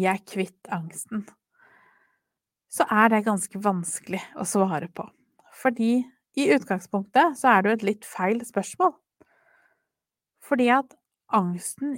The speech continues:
i seg selv kan du ikke bli kvitt, og du vil heller ikke bli kvitt den. Og da mener jeg den angsten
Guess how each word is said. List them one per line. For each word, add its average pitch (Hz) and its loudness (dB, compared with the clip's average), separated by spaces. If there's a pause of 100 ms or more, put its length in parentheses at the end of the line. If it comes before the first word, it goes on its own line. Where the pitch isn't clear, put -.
i 190 -2
seg 277 0
selv 294 2 (340)
kan 180 0
du 160 -6
ikke 196 -14
bli 202 -2
kvitt, 311 -4 (260)
og 247 -2
du 277 4
vil 233 2
heller 208 -2
ikke 220 -2
bli 208 0
kvitt - -10 (100)
den. 254 -4 (680)
Og 262 4
da 302 10
mener 226 4
jeg 220 4
den 226 2
angsten 202 -4